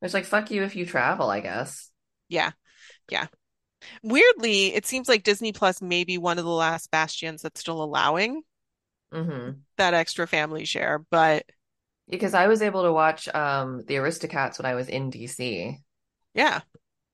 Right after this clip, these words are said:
Speaker 1: Which was
Speaker 2: Yeah.
Speaker 1: nice. Um,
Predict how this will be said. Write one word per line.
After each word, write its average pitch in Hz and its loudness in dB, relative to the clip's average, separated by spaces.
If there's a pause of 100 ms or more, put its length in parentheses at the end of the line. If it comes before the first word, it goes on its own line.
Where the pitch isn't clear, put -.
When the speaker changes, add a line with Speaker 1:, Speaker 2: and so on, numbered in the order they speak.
(680)
Speaker 1:
Which 120 -12
was 113 -12
Speaker 2:
Yeah. 170 2
Speaker 1:
nice. - -14 (1080)
Um, 135 -2